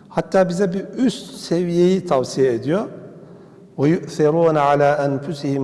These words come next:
وَلَوْ كَانَ بِهِمْ خَصَاصَةٌ." Kendileri çok muhtaç olmalarına rağmen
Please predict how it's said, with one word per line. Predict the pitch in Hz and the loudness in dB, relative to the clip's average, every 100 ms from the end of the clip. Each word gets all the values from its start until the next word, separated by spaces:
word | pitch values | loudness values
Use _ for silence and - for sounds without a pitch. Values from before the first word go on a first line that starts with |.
| 131 | 0
وَلَوْ | 139 139 131 | 2 2 0
كَانَ | 139 175 160 143 | 0 -2 0 -2
بِهِمْ | 139 165 143 | -2 -4 -4
خَصَاصَةٌ." | 131 - 127 107 - - - - - - - - | -6 -2 0 0 -4 -8 -14 -20 -20 -20 -20 -2
Kendileri | 175 185 175 185 185 180 | 0 2 2 0 0 -4
çok | - 196 - | -4 -4 -4
muhtaç | 160 - - 185 196 - - | -8 -8 -8 -4 -4 -6 -4
olmalarına | 151 147 147 139 139 143 143 165 156 | -2 -2 -2 0 0 0 -2 0 0
rağmen | 131 110 117 | 0 0 0